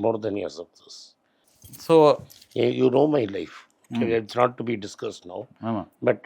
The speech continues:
Speaker 1: you know my life.
Speaker 2: ஆமா. ஏன் லேர்னிங்ஸ் தான் பண்ணிட்டோம், நாங்க டுவெல்லிங் பண்ண மாட்டோம். அது சொன்னோம் ஒரு இன்னொரு வீடியோல. நீங்க போய் பாருங்க.
Speaker 1: What I am saying is, இது எனக்கு வந்து ஒரு சீனியர் லீடர் சொன்னது.
Speaker 2: ம்.
Speaker 1: In your life,
Speaker 2: ம்.
Speaker 1: eighty percent of the time you will spend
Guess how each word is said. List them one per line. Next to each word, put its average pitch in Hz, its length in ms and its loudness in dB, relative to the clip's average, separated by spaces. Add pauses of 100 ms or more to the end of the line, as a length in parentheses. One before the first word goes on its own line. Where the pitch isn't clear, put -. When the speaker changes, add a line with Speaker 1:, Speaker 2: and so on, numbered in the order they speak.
(120)
Speaker 1:
you 127 160 2
know 120 180 2
my 107 100 4 (140)
life. 90 180 -6 (120)
Speaker 2:
ஆமா. 92 120 -10 (280)
ஏன் 127 340 0
லேர்னிங்ஸ் 160 340 2
தான் 120 120 -4
பண்ணிட்டோம், 104 300 -6
நாங்க 101 220 -6
டுவெல்லிங் 120 320 -2
பண்ண 101 160 -8
மாட்டோம். - 240 -16 (200)
அது 127 160 -8
சொன்னோம் 156 240 0
ஒரு 113 120 -6
இன்னொரு 120 200 -4
வீடியோல. 90 260 -10
நீங்க 92 160 -16
போய் 117 140 -4
பாருங்க. 101 200 -8 (220)
Speaker 1:
What 135 200 6
I 131 80 6
am 113 60 2 (120)
saying 113 340 0
is, 135 160 -10 (680)
இது 127 200 4
எனக்கு 117 260 2
வந்து 117 220 0
ஒரு 110 160 2 (260)
சீனியர் 131 380 2
லீடர் 104 280 -2
சொன்னது. 82 300 -10 (360)
Speaker 2:
ம். 101 140 -8 (460)
Speaker 1:
In 120 80 -4 (100)
your 107 160 2 (140)
life, 113 260 2 (440)
Speaker 2:
ம். 95 120 -10 (360)
Speaker 1:
eighty 135 200 2 (120)
percent 123 320 -6
of 123 100 -2
the 104 60 0 (100)
time 123 200 0
you 113 80 2
will 107 140 -4
spend 107 220 -6